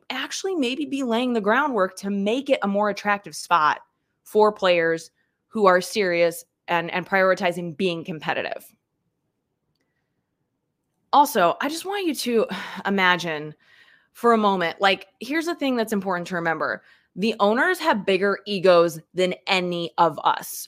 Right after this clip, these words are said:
okay? Like, any of us as fans, if something hurts us, if we're, like, embarrassed by our team, it hurts them a lot more. So, not just for the fan base, but for the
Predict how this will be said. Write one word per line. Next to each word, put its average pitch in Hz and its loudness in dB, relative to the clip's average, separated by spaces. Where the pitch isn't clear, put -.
okay? 208 2
Like, 196 -2
any 202 0
of 269 2
us 285 0
as 277 -6
fans, 180 -2
if - -2
something 233 -2
hurts 202 -2
us, 175 2
if 180 -8
we're, 180 2
like, 202 0
embarrassed 220 -2
by 208 4
our 208 2
team, 220 -6
it 175 -4
hurts 233 -6
them 165 -6
a 170 4
lot 143 0
more. 151 -12
So, 214 4
not 269 4
just 330 -8
for 254 0
the 214 -2
fan 220 -2
base, 160 0
but 185 2
for 254 -2
the 190 -4